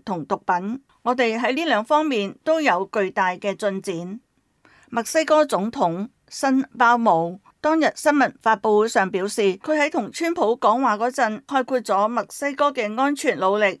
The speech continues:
包括制止芬太尼運毒措施。辛巴姆話俾媒體知，我話俾佢知，我理解佢對美國赤字嘅擔心，但最好繼續合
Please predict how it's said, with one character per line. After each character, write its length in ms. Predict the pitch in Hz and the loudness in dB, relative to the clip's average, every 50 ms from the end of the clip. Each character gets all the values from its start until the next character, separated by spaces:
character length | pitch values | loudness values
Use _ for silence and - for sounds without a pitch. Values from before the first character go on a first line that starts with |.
| _ _ | _ _
包 160 | - 311 330 | -2 -2 -2
括 160 | 330 330 285 - | 0 0 -2 -2
制 280 | - - - - 233 226 202 | -4 -4 -2 -2 -2 -2 -2
止 200 | - 202 214 233 | -2 -4 -4 -2
芬 220 | - 320 311 330 | -2 -2 -2 -2
太 240 | 320 311 262 220 214 | -2 0 0 0 0
尼 120 | 214 202 175 - | 0 -2 -4 -4
運 260 | - - 208 202 196 | -2 -2 -2 -2 -2
毒 180 | 185 - - - _ - | 0 -2 -2 -2 _ -8
措 220 | - 220 202 190 | -4 -4 -4 -4
施。 380 | 196 - 240 233 233 226 214 - _ - _ _ _ | -2 0 2 2 2 2 0 -4 _ -20 _ _ _
辛 240 | - - 349 359 349 | -10 -8 -4 -2 0
巴 160 | 349 330 330 | 2 2 2
姆 380 | 320 254 208 196 208 208 - _ | 4 4 4 4 4 2 -2 _
話 180 | - 220 202 190 | 0 0 0 2
俾 140 | 196 202 226 | 0 0 0
媒 200 | 240 247 180 - | 0 -2 -2 -2
體 200 | - 180 185 202 | -4 -4 -4 -4
知， 340 | 202 - 254 254 247 - _ - | -4 -2 -2 -2 -2 -4 _ -8
我 280 | 220 214 196 202 208 220 | -4 -2 0 0 2 2
話 220 | 226 214 190 185 | 4 4 2 2
俾 120 | 240 240 254 | 0 -2 -2
佢 220 | 302 254 226 226 | 0 -2 -2 -2
知， 320 | 202 - 277 285 285 254 - - | -4 -6 -4 -4 -4 -4 -6 -4
我 160 | - 240 269 | -2 0 2
理 160 | 269 262 262 | 2 2 2
解 180 | 254 240 233 277 | 2 2 0 0
佢 300 | 277 302 240 208 214 214 - | 0 0 0 2 0 0 -2
對 140 | - 240 220 | -2 -2 -2
美 200 | 214 208 190 202 | -2 -2 -4 -4
國 220 | 196 226 226 208 202 | -2 0 0 0 0
赤 240 | - - 247 220 | -2 -4 -4 -4
字 180 | 214 - 208 196 | -4 -6 -8 -8
嘅 200 | - 214 208 202 | -6 -6 -4 -2
擔 260 | 208 247 247 247 254 | 0 2 2 2 0
心， 400 | 247 - 254 247 247 247 247 269 _ _ | 0 0 2 2 2 0 -4 -8 _ _
但 240 | - 247 233 226 226 - | 0 2 2 2 0 -2
最 260 | - - 269 247 233 | -2 2 4 4 4
好 240 | 233 240 190 202 214 | 4 2 0 -2 -2
繼 240 | - - 247 214 202 | -2 -2 -2 -2 -2
續 160 | - 208 - - | -2 -6 -8 -6
合 100 | 208 220 | -6 -6